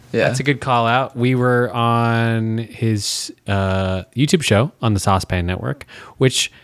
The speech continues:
Speaker 2: should be airing shortly after this podcast drops. By the time you're
Speaker 1: Yeah,
Speaker 2: listening
Speaker 1: I
Speaker 2: to it,
Speaker 1: think
Speaker 2: you can probably find it. We'll, uh, put a link to his channel in the show notes. Um, but, uh, yeah, so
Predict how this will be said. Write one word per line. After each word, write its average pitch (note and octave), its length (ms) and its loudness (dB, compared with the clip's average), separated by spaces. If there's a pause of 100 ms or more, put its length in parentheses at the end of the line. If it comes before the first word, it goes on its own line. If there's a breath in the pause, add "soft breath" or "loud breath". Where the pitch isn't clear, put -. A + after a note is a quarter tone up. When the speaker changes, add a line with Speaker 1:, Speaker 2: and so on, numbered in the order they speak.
(200 loud breath)
Speaker 2:
should - 360 2
be A#3 460 0
airing E3+ 480 0
shortly E3+ 520 -2
after D#3+ 240 0
this A2+ 140 2
podcast C3+ 520 -2
drops. - 1080 -2
By B2+ 160 0
the B2+ 60 0
time E3 160 2
you're E3 80 4
Speaker 1:
Yeah, A#2+ 60 6
Speaker 2:
listening C3+ 200 4
Speaker 1:
I G#2 40 2
Speaker 2:
to A#2 100 2
it, G#2+ 60 6
Speaker 1:
think G2 100 0
Speaker 2:
you G2 80 -2
can G#2 100 0
probably B2+ 320 0
find G#2 320 2
it. F2+ 240 -2
We'll, G2+ 640 0
uh, F#2 380 -2
put A2 200 0
a G#2 40 2
link A2 160 2
to - 80 0
his F2 80 0
channel F#2+ 260 0
in E2 80 -4
the D#2+ 60 -10
show F#2+ 140 -2
notes. D#2+ 360 -8 (500 loud breath)
Um, E2+ 460 -2 (840 loud breath)
but, F2+ 720 0 (1080)
uh, F2+ 640 0
yeah, C#3 240 0
so A#2+ 800 2